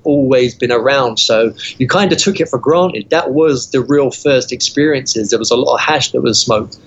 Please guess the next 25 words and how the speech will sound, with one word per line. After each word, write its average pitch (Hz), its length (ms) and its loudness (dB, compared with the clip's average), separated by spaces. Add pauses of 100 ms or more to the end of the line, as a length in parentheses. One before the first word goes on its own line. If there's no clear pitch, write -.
(260)
My 123 200 2
early 160 260 2
experiences 151 800 -2
were 127 80 0
going 131 320 0
halves 151 720 0 (360)
on 135 120 2
a 127 60 2
five 147 480 0
pound 131 640 -2 (160)
draw 135 520 2 (240)
of, 127 300 0
uh, 127 400 2
hashish - 680 0 (200)
with 147 160 2
a 135 80 0
friend 135 440 -2 (120)
and 135 120 0
getting 135 200 0
two 151 240 0
pound 131 280 -2
fifties 127 400 -2
worth 127 280 2
each. 127 340 -2
And 113 180 -2